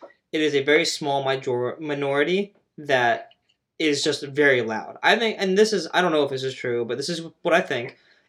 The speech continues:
and 'cause I have faith in people, I think that people care far more or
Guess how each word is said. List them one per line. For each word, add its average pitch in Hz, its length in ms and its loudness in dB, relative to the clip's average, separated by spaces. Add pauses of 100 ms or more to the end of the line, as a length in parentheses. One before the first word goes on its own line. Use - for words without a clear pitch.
and 131 220 -8 (120)
'cause 147 120 0
I 135 60 4
have 147 180 -2
faith 135 280 2
in 139 220 -6
people, 127 520 -4 (540)
I 175 160 6
think 190 300 0
that 175 180 0
people 147 680 -2 (1200)
care 202 380 4
far 175 400 2
more 151 500 0 (260)
or 170 120 2